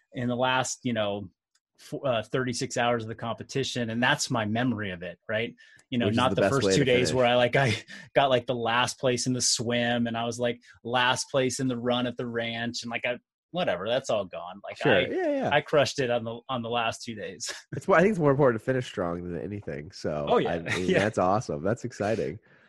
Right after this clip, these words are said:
Speaker 2: That's so cool, man. That's such a, a cool story. Um, I know, I think,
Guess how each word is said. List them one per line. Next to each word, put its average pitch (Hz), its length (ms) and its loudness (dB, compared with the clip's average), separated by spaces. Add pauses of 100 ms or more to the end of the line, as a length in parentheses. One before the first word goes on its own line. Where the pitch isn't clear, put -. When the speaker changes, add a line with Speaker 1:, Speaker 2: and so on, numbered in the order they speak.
(100)
Speaker 2:
That's 156 140 4
so 190 140 6
cool, 165 240 4
man. 98 300 0
That's 120 200 0
such 147 180 0
a, 120 120 0 (140)
a 110 80 -2
cool 120 260 0
story. 104 580 4
Um, 90 500 0
I - 80 -4
know, 104 140 0
I 98 80 2
think, 139 280 -6